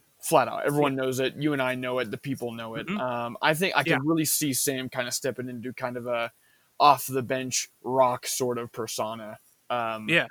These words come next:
Speaker 1: for the Heel Turn Collective here.
Speaker 2: Absolutely. And it, it's really cool to, to feature some of our friends, but also g-,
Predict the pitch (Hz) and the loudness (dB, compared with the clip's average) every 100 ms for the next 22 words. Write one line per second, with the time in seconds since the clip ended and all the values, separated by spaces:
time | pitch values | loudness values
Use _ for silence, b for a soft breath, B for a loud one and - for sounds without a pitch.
0 | - 131 123 123 120 107 120 107 101 101 | -4 -6 -4 -4 -6 -10 -8 -8 -10 -12
1 | 92 110 - _ _ _ _ _ _ 160 | -10 -12 -12 _ _ _ _ _ _ 0
2 | 160 - 139 165 139 135 151 151 156 - | 0 0 -4 -2 -2 -4 -4 -2 -4 0
3 | 175 165 151 165 156 147 B B B B | 2 2 0 0 4 2 B B B B
4 | - - 196 - 175 - 175 156 143 - | -6 0 0 2 0 0 0 2 2 6
5 | 208 202 139 160 180 170 170 151 B B | 6 6 2 4 6 6 2 0 B B
6 | B B _ - - | B B _ -20 -20